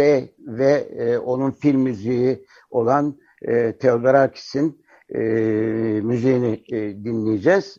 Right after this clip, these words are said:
Bu aradan sonra da, e, Tuğçe Duygu Köksal arkadaşımız ve Aynur Hanım'dan dünkü duruşmanın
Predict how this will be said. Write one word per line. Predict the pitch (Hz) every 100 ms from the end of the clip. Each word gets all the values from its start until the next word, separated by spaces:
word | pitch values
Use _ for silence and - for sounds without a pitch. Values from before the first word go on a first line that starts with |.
| -
Bu | 135
aradan | 110 104 98 101
sonra | - 104 98 92
da, | 165 - - - -
e, | 117 117 110 110 110 101 98 101 - -
Tuğçe | 127 113 - 120 104
Duygu | 117 104 117 127 -
Köksal | 123 117 127 107
arkadaşımız | 117 101 107 101 123 127 127
ve | 135
Aynur | - 120 123
Hanım'dan | 123 104 98 131 147
dünkü | 123 127 127 104
duruşmanın | 120 113 - 113 131 160